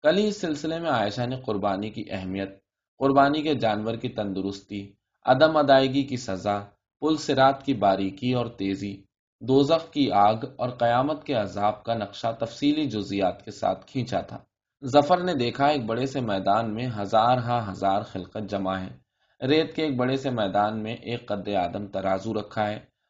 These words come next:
اس کے ایک پلڑے میں اس کے نیک اعمال ہیں اور دوسرے میں بداعمالیاں۔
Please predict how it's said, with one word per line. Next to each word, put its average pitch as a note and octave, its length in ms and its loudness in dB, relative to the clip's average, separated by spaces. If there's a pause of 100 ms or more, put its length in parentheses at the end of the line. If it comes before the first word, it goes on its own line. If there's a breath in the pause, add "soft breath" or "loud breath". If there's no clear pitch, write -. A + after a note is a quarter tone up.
(100)
اس D#3 160 -8
کے F3 80 -4
ایک E3 320 -4
پلڑے B2 340 0
میں B2 200 -2 (220)
اس C#3 160 -4
کے C#3+ 140 -2
نیک A#2 300 0
اعمال G2+ 420 2
ہیں C3+ 140 2
اور C3+ 120 0
دوسرے A2+ 420 -6
میں A#2 140 -6
بداعمالیاں۔ F#2 760 -2